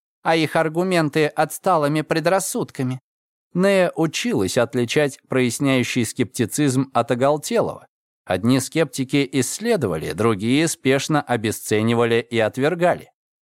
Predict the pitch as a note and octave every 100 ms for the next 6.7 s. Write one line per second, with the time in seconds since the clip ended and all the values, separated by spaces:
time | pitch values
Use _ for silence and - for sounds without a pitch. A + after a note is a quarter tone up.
0 | _ _ _ - D#3 F#3+ F3 F3 D#3+ -
1 | E3+ G#3 G#3 E2+ - G#2+ G2+ A2+ G#2+ C#3+
2 | D3 A#2 C3 A#2 A#2 G#2+ - B2 A2+ G#2+
3 | - G#2+ A2 A2 G2+ G#2+ - A2+ A2 G2+
4 | G2 A2+ F#3 C3 E2 D#2+ A2+ F#3+ G3 F3+
5 | - C#3+ - D#3+ D#3+ - D3+ - D#3 -
6 | A#3 F3 E2 - D#2+ D2+